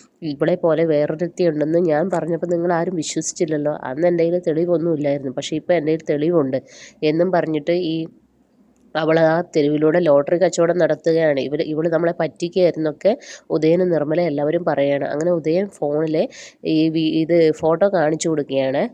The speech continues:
ഫോട്ടോ കാണിച്ചു കൊടുക്കുമ്പോൾ നമ്മുടെ സുമിത്രയും നവീനൊന്നും അത് വിശ്വസിക്കുന്നൊന്നുമില്ലേ, കാരണം ഇയാൾ ചുമ്മാ ഭ്രാന്ത് പറയുന്നേന്നുള്ള രീതിയിൽ അങ്ങ് നിൽക്കുകയാണ്. പക്ഷേ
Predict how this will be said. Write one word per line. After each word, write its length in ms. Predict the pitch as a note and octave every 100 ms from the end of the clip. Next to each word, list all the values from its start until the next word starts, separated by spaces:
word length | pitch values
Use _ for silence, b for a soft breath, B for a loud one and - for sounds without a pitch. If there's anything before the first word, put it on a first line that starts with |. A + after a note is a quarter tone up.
| -
ഫോട്ടോ 320 | D3 B2+ D#3+
കാണിച്ചു 300 | F3+ F#3 F3
കൊടുക്കുമ്പോൾ 380 | F3+ F3+ F3 F#3
നമ്മുടെ 280 | F#3+ F3 F#3
സുമിത്രയും 600 | F#3+ D#3 D3+ - F3 G3+
നവീനൊന്നും 480 | G3 F3 F3+ F#3 F#3
അത് 120 | F#3+
വിശ്വസിക്കുന്നൊന്നുമില്ലേ, 1080 | E3+ - E3+ F#3+ F3+ F3+ F3+ E3+ C3+ C3+ F#3 B B B -
കാരണം 220 | G3+ G3
ഇയാൾ 420 | G#3 G3+ G3+ G3+
ചുമ്മാ 280 | G3+ F#3+ F#3
ഭ്രാന്ത് 360 | F#3+ F#3 F3+ F#3
പറയുന്നേന്നുള്ള 640 | F3+ F3 F3 F3+ F3 F3+
രീതിയിൽ 340 | E3+ E3+ F3+
അങ്ങ് 200 | D#3+ E3
നിൽക്കുകയാണ്. 420 | E3 - D3 C#3 C#3
പക്ഷേ 280 | C#3 - E3